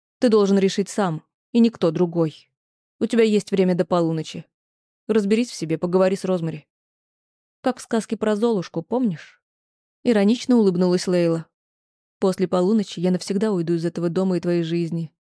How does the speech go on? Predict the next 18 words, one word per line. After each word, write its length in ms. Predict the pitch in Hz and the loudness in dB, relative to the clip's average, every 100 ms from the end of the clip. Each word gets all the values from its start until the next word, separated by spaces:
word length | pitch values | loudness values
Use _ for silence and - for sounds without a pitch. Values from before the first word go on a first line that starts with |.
| _ | _
если 380 | 277 247 247 220 | -4 0 0 0
ты 100 | 220 | 0
не 140 | 202 185 | 2 2
вернёшься 500 | 180 175 170 - 175 | 2 0 -4 -4 -2
вовремя. 500 | 170 156 160 156 - _ _ _ _ _ _ _ | -2 -2 -4 -6 -10 _ _ _ _ _ _ _
Я 140 | 214 202 | -2 2
должна 360 | 202 190 208 | 2 2 2
быть 200 | 190 165 | 2 0
уверена, 320 | 170 170 175 170 | 0 2 0 0
что 160 | 190 | 0
выхожу 320 | 180 185 185 | 0 0 0
замуж 300 | 175 185 180 | 0 0 0
за 100 | 175 | -2
человека, 460 | 175 185 185 202 208 | -2 0 0 0 -2
который 320 | 190 190 190 | -2 0 0
действительно 600 | 185 - 214 - 170 170 | -2 -2 -4 -4 -4 -2
выбрал 300 | 175 170 165 | -2 -2 -2
меня. 320 | 165 165 165 | -2 -4 -8